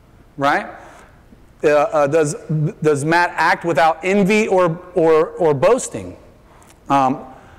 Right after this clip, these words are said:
so just something to consider there, even though it's really not the best application because it's not eros.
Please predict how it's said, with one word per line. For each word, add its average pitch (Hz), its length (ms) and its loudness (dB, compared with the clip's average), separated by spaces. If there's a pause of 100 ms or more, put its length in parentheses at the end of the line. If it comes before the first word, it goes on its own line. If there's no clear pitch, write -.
(140)
so 175 380 2
just 175 200 -2
something 208 260 0
to 190 80 0
consider 202 420 0
there, 170 680 -2
even 220 220 2
though 208 180 2
it's - 240 -4
really 262 200 2
not 196 260 2
the 185 60 0
best 208 280 0
application 202 560 0
because 196 260 0
it's 196 140 0
not 262 580 -2
eros. 185 600 2